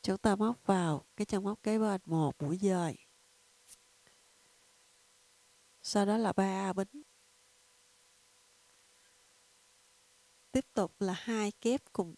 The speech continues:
chân với ba bính vừa móc. Mũi thứ nhất. Mũi thứ hai.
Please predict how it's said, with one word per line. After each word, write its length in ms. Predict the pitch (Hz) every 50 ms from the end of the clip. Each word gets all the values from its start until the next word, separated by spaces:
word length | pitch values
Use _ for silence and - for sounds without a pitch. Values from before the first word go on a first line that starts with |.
| -
chân 240 | - 220 208 196 196
với 180 | 214 220 226 226
ba 240 | 220 226 220 208 196
bính 200 | 208 196 214 247 -
vừa 100 | - 190
móc. 260 | 170 196 190 220 226 - _ _ _ _ _ _ _ _ _ _ _ _ _ _ _ _ _ _ _ _ _ _ _ _ _ _ _ _ _ _ _ _ _ _ _ _ _ _ _ _ -
Mũi 280 | 180 - - 156 180
thứ 120 | - 233 220
nhất. 260 | 220 233 240 240 - _ _ _ _ _ _ _ _ _ _ _ _ _ _ _ _ _ _ _ _ _ _ _ _ _ _ _ _ _ -
Mũi 300 | 196 185 170 170 175 196
thứ 160 | - 240 233
hai. 440 | 247 233 254 233 220 202 180 170